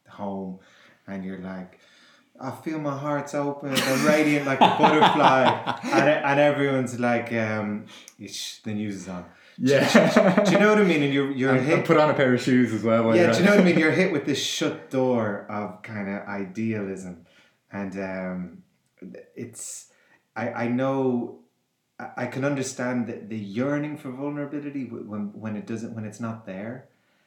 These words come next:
Speaker 1: And then once you understand, oh, vulnerability is another way of communicating and another way of being with people. And then when other people aren't ready to go there. And it's, it's almost, it's almost like this thing when you kind of, when you start to,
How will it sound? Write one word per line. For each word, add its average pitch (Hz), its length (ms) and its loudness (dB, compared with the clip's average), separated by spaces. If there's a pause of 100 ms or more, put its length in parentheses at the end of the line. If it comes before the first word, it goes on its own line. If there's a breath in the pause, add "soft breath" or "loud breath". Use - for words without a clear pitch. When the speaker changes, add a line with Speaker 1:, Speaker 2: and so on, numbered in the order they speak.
(160)
Speaker 1:
And 117 140 -2
then 117 100 -2
once 117 240 -4
you 104 140 -6
understand, 107 720 -8
oh, 107 160 -12
vulnerability 101 560 -10
is 90 100 -14
another 110 320 -10
way 101 200 -12
of 95 120 -18
communicating 95 680 -14
and 90 100 -12
another 104 220 -10
way 95 180 -10
of 90 100 -20
being 104 280 -10
with 90 160 -14
people. 92 420 -16 (580 soft breath)
And 101 160 -10
then 101 200 -8
when 98 100 -6
other 92 160 -8
people 95 300 -12
aren't 95 200 -14
ready 92 200 -12
to 92 100 -20
go 92 280 -12
there. 85 260 -18 (840)
And 92 520 -12 (540)
it's, - 420 -18
it's 113 180 -8
almost, 135 380 -4
it's 117 160 -8
almost 139 240 -6
like 117 180 -8
this 101 160 -10
thing 113 240 -6
when 98 120 -6
you 95 80 -8
kind 101 300 -12
of, 92 200 -12
when 95 120 -10
you 92 60 -12
start 113 400 -10
to, 95 400 -12